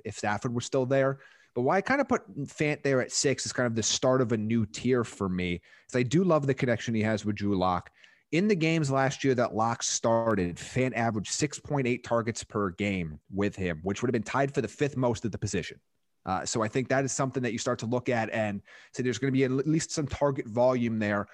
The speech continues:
Courtland Sutton's gonna come back, but I think Fant will be a player that's still gonna get his targets. It might come at the expense of a Tim Patrick. It might come at the expense a little bit of even a Jerry Jeudy. Uh, but I still think Fant is gonna get his with Drew Lock.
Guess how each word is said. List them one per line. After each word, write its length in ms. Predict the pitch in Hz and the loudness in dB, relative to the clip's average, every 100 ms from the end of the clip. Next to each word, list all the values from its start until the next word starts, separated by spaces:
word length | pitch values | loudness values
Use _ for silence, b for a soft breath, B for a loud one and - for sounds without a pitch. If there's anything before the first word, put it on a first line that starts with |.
| B B | B B
Courtland 280 | 208 233 247 | 0 0 0
Sutton's 300 | - 185 180 | -2 -2 -2
gonna 120 | 175 | -2
come 240 | 147 143 | -2 -4
back, 300 | 120 123 139 | -2 0 0
but 100 | 135 | -2
I 60 | 117 | -4
think 240 | 131 160 | -4 -6
Fant 500 | 139 - 156 160 160 | -6 -4 0 0 -2
will 80 | 135 | -4
be 160 | 131 131 | 0 0
a 80 | 123 | 0
player 300 | - 127 120 | 0 0 0
that's 160 | 110 | -2
still 200 | - 131 | -2 -2
gonna 140 | 123 113 | 0 0
get 220 | 117 113 | -2 -2
his 260 | 117 113 | -2 -2
targets. 540 | - - 113 110 117 - | -4 0 0 2 -2 -2
It 40 | |
might 200 | 107 123 | -2 -2
come 180 | - 135 120 | -2 -2 0
at 160 | 120 120 | -2 -2
the 120 | 127 | -2
expense 460 | 113 - 135 120 120 | -4 -2 -2 0 0
of 140 | 101 | 0
a 160 | 104 107 | 0 -2
Tim 260 | - 117 | -4 -6
Patrick. 400 | 101 113 110 113 | -2 -2 -2 -6
It 40 | 104 | -8
might 140 | 104 | -8
come 140 | - 123 | -2 -2
at 100 | 107 | -2
the 60 | |
expense 280 | 107 - 110 | -4 -4 -6
a 40 | |
little 240 | 107 110 120 | -2 0 0
bit 120 | 110 | 0
of 100 | 101 | 0
even 220 | 110 101 | 0 0
a 40 | 95 | -2
Jerry 380 | 107 104 95 | 0 2 0
Jeudy. 480 | 85 113 117 98 87 B B B B - | 0 0 2 0 -4 B B B B -8
Uh, 160 | 101 98 | -6 -2
but 140 | 117 | -2
I 80 | 123 | -2
still 220 | - 226 | 0 0
think 260 | 226 196 - | 2 -2 0
Fant 160 | 156 - | -2 -2
is 160 | 127 110 | -4 0
gonna 240 | 135 123 | 0 0
get 240 | 117 117 | 0 -2
his 420 | - - 120 107 101 | -4 -2 0 0 -2
with 240 | 110 101 | 0 -2
Drew 320 | 98 113 104 | -2 -2 -2
Lock. 360 | 98 107 104 | 2 2 0